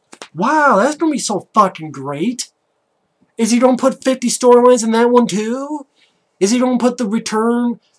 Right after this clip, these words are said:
the rebirth of Superman with all the fake Superman, and as well as Darkseid, and as well as the Killing Joke, and as well as fifty other storylines too?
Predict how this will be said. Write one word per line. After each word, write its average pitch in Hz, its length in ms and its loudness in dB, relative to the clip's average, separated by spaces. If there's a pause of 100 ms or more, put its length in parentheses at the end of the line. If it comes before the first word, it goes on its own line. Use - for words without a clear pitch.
the 196 100 -2
rebirth 226 420 0
of 226 80 -2
Superman 226 560 -2
with 220 120 -4
all 214 140 0
the 196 100 -6
fake 220 260 -4
Superman, 233 760 -4
and 226 360 -2
as 220 200 -2
well 214 260 -2
as 202 200 -2
Darkseid, 220 680 -2
and 233 220 0
as 226 140 -2
well 220 240 0
as 214 260 -4 (240)
the 202 100 -2
Killing 226 420 2
Joke, 208 420 0
and 214 200 -4
as 220 160 -6
well 208 220 0
as 208 100 -4
fifty 233 360 -6
other 208 180 -2
storylines 247 680 -6
too? 262 500 -8